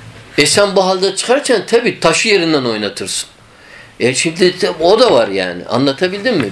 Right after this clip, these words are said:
Bizim işimiz zor ama zor oldukça da ecrimiz de çok. E hodur meydan.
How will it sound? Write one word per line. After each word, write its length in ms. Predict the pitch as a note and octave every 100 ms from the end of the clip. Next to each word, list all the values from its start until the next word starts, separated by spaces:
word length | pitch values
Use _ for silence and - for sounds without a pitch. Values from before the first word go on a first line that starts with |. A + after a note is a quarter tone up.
| A2
Bizim 280 | E3+ A#3 G#3+
işimiz 360 | F#3 G#3+ A3
zor 280 | E3+ A3 F3+ A#2
ama 300 | D3 A#3 G3
zor 340 | C3+ C#3+ B3
oldukça 580 | C4 A3+ A3+ A#3 - A#3
da 140 | A#3+ B3
ecrimiz 460 | F#3 G3 B3 G3+
de 100 | E3+
çok. 200 | - F#2+ - - - - - - -
E 60 |
hodur 320 | E3+ A3+ B3 A3
meydan. 380 | E3+ C3+ A2+